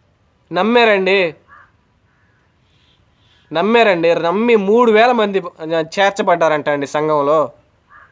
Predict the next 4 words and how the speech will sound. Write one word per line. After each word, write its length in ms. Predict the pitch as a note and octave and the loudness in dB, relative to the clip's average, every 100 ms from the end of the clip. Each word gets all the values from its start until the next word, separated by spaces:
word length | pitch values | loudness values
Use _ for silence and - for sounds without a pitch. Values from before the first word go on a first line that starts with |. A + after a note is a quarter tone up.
| _ - | _ -8
మనకేంటండి, 760 | C#3+ D#3+ F3 F#3+ F#3+ F3+ D#3 D#3 C3 - _ _ _ _ _ - | -4 -2 0 0 2 2 2 0 -2 -10 _ _ _ _ _ -4
చేర్చబడ్డారనుకో 1200 | F#3 G#3 - G3+ G3+ G3 F#3+ F#3+ F#3+ G#3 F3+ - _ _ _ _ _ | 0 0 0 -2 0 2 0 0 0 2 2 0 _ _ _ _ _
పండగే. 580 | E3+ F3 A3+ A3+ G#3 - _ _ _ - | -2 0 2 2 2 0 _ _ _ -6
అసలు 640 | C#3+ - A#3 E3 D#3+ | -4 0 2 2 2